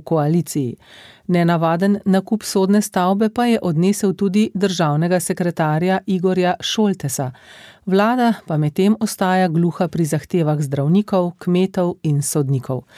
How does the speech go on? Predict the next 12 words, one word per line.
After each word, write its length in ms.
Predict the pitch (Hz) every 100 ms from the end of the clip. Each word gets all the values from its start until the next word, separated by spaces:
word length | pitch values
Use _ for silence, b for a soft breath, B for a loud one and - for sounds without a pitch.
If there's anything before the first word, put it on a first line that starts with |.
| B B B B
Alen 320 | 170 208 247
Selihović 680 | 226 208 214 208 160 127 - -
je 200 | 175 185
za 120 | 190
komentar 680 | 190 185 170 165 170 190 208
prosil 560 | - 170 160 - 208 202
urednika 520 | 175 156 196 220 180
spletne 520 | - - 185 190 170
strani 460 | - - 156 170 185
Domovine 640 | 156 151 143 156 190 208 -
Martina 640 | 170 151 147 - 170 175 185 -
Nahtigala. 800 | 160 131 - 147 131 123 123